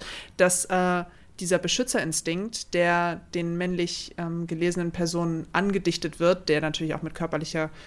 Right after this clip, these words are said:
Größe und, und Stärke und so weiter zusammenhängt, der einfach in diesen patriarchalen Gedanken so fest implementiert ist, dass das auch etwas sein kann, dem wir uns zur Wehr setzen wollen. Und das eben auch, indem wir sagen, „Ich kann meinen eigenen,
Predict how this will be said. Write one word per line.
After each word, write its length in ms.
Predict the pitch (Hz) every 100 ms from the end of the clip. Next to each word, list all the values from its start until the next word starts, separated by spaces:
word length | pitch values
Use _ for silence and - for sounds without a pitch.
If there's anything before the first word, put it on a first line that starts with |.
| -
Größe 500 | - 196 190 180 170
und, 320 | 160 156 151
und 160 | - 156
Stärke 340 | - 180 185
und 120 | - 160
so 80 |
weiter 200 | 160 160
zusammenhängt, 600 | 156 156 170 180 185 175
der 80 | -
einfach 200 | 160 160
in 40 | 170
diesen 200 | 160 160
patriarchalen 720 | 175 - 160 151 170 170 175
Gedanken 440 | 170 160 170 - 170
so 300 | 165 165 - - - -
fest 280 | - 185 -
implementiert 600 | 185 180 170 165 202 190
ist, 240 | 175 - - - - -
dass 160 | 185
das 180 | 190 175
auch 340 | - 185 185 -
etwas 300 | 190 185 185
sein 240 | 196 190 190
kann, 400 | 196 190 190 185
dem 180 | 190
wir 80 | 190
uns 240 | 180 180 -
zur 160 | 196
Wehr 160 | 202 190
setzen 400 | - 135 - 143
wollen. 300 | 139 139 143
Und 240 | - 156
das 140 | 160 156
eben 180 | 170
auch, 160 | 160 170
indem 160 | 175 165
wir 80 |
sagen, 220 | 165 170 160
„Ich 100 | -
kann 180 | 185
meinen 180 | 175 170
eigenen, 540 | 147 180 175 156 147